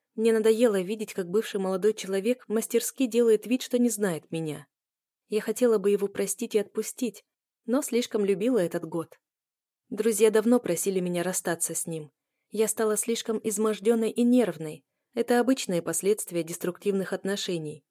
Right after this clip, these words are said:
Но я была упряма. Он говорил мне, что ему нужно время на решение, и я упрямо ждала, ведь это любовь. И тут я получила нож в спину. Узнала, что он очернил меня перед коллегами.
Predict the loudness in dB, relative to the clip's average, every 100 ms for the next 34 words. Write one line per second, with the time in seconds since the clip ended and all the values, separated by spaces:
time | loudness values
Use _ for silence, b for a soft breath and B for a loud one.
0 | _ _ _ 0 2 2 2 2 2 0
1 | -4 -6 -14 _ _ _ _ -2 2 4
2 | 4 4 4 0 -2 2 2 4 2 2
3 | 2 2 2 0 -2 -4 -6 -6 -8 -14
4 | _ _ _ -2 2 0 0 0 0 -2
5 | -2 -2 -4 -8 -12 -8 -6 -2 -2 -2
6 | -4 -4 -14 _ _ _ _ _ _ -6
7 | 0 2 2 0 2 2 2 2 2 2
8 | -2 -6 -10 -6 -6 -6 -10 -18 _ _
9 | _ -4 0 2 2 0 0 0 0 -2
10 | 0 2 2 2 -2 0 0 0 -2 0
11 | 0 0 -6 -8